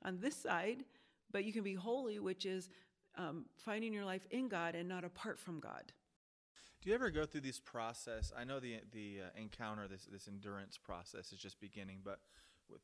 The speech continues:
Speaker 2: through the whole process as a whole, do you ever have non-believers who go through it and find Jesus in the process, or do you require that they believe, believe, that they be believers to go through it?
Speaker 1: Well, you know, the, the lane that that's in is that it's,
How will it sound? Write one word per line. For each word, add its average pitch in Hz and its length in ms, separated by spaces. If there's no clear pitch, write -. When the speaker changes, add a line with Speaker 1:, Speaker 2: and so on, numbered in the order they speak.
Speaker 2:
through 156 160
the 139 80
whole 131 300
process 104 600
as 98 120
a 101 40
whole, 98 200
do 120 80
you 202 140
ever 185 200
have 107 460
non-believers 110 800
who 120 120
go 107 220
through 110 340
it 131 240
and 101 300
find 107 360
Jesus 104 320
in 110 60
the 98 80
process, 104 520
or 104 80
do 101 100
you 98 100
require 98 420
that 101 120
they 101 100
believe, 95 320
believe, 95 260
that 95 240
they 104 100
be 110 240
believers 104 460
to 98 100
go 95 120
through 110 260
it? 107 60
Speaker 1:
Well, 247 340
you 233 120
know, 220 120
the, 185 460
the 185 160
lane 214 560
that 202 160
that's 175 280
in 185 140
is 156 200
that 156 120
it's, 151 240